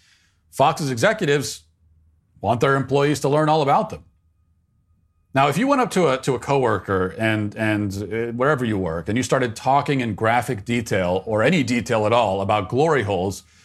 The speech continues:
you get hit with a sexual harassment lawsuit.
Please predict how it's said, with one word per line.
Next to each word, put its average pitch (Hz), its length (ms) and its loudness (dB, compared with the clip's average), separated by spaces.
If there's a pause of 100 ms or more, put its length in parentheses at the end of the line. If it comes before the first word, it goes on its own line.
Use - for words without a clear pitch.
(340)
you 160 100 0
get 165 120 2
hit 208 120 0
with 170 120 0
a 139 100 2
sexual 156 360 -2
harassment 123 440 0
lawsuit. 82 500 -8